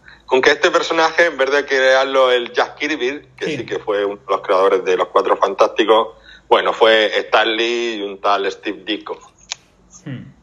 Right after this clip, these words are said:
Speaker 2: Lo que
Speaker 1: Y
Speaker 2: lo
Speaker 1: a
Speaker 2: crearon.
Speaker 1: partir de esta fecha, pues sí que es cierto que empezaron otra vez a, a crecer el, y a la gente a tener más interés sobre este tema de, de personajes,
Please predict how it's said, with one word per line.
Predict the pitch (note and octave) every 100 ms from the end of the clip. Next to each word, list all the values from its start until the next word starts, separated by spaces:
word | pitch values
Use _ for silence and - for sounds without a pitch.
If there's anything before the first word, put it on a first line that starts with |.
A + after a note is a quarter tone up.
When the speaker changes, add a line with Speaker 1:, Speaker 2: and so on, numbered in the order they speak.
| _ - - - _
Speaker 2:
Lo | B2 B2
que | A#2+
Speaker 1:
Y |
Speaker 2:
lo | B2+
Speaker 1:
a |
Speaker 2:
crearon. | -
Speaker 1:
partir | B2+ B2 D3
de | C#3+
esta | - C3+
fecha, | - C#3 C3+ C3+ B2+ B2+ - _ _ _
pues | - A2
sí | - B2+
que | B2+
es | A#2+
cierto | - B2+ A#2+ - -
que | A2+ A2 G#2
empezaron | G#2 - G2+ - A2 A2
otra | A2+ A2 G#2
vez | G#2+ A2+
a, | G#2+ G2+ G2 G2
a | G#2+
crecer | G2+ F#2+ - A#2+
el, | G2+ G2 F#2+ F#2 G2 F#2
y | F#2 F#2+
a | F#2+ F#2
la | F#2
gente | G2 G2+ -
a | G2+
tener | G2 G#2
más | G2+ G2+ -
interés | F#2+ G2 F2+
sobre | - G#2
este | G#2+ -
tema | - G#2+ G2+ G2
de, | G2+ G2+ G2 - - - - - -
de | A#2+
personajes, | A#2 A#2+ B2+ B2+ C3+ A#2+ B2